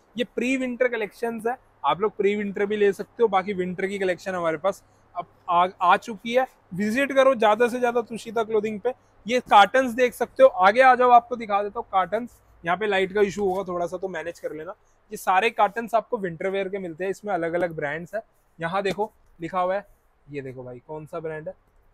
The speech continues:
Men's के articles है, proper size mention है, सब कुछ है हमारे पास। Carton के carton है, बड़े बड़े articles है भाई, सब कुछ मिलेगा आप लोगों को यहाँ पे,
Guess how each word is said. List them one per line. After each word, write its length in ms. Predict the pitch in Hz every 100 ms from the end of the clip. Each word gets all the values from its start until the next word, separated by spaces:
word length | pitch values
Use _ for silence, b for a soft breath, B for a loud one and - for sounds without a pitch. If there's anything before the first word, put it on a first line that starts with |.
| _ 147
Men's 340 | 156 165 156
के 100 | 185
articles 540 | 165 160 165 170 165 170
है, 120 | 185 _ _ 175
proper 320 | 165 - 175
size 380 | - 143 165 180
mention 440 | 165 170 - 165
है, 80 | 185 - _ -
सब 200 | 247 240 -
कुछ 220 | 262 240
है 60 |
हमारे 280 | 233 226 208
पास। 280 | 202 233 - -
Carton 380 | 170 165 208 214
के 120 | 214
carton 460 | - 175 160 202 180
है, 160 | 196 - _ -
बड़े 180 | 185 202
बड़े 200 | 196 202
articles 580 | 190 175 165 185 190 180
है 80 | 180
भाई, 220 | 175 196 - _ _
सब 180 | - 240
कुछ 180 | - 254
मिलेगा 320 | 247 233 226
आप 140 | 233 214
लोगों 160 | 226 214
को 100 | 226
यहाँ 200 | 208
पे, 80 | 196